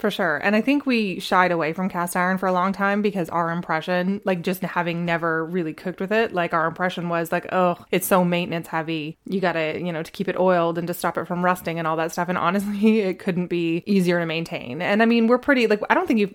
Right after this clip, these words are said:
we have any metal utensils really that we use in it. Like, we use wood or we use plastic just to kinda, if you need to, like,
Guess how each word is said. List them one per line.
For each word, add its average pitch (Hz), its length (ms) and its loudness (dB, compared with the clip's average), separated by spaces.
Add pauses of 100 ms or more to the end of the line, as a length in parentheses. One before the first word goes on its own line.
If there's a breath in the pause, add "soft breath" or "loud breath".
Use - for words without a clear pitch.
we 202 220 0
have 175 320 4
any 175 260 -2
metal 165 340 0
utensils 156 600 -4
really 160 380 -2
that 165 140 2
we 170 100 -2
use 180 280 -2
in 170 100 2
it. 160 140 0
Like, 165 120 -2
we 170 100 -2
use 170 240 -2
wood 156 320 0
or 156 100 0
we 160 140 -4
use 156 260 -4
plastic 147 580 -6
just - 180 -6
to 180 60 -6
kinda, 156 300 -4
if 151 140 -6
you 160 80 -4
need 156 300 -8
to, - 120 -8
like, 113 160 -8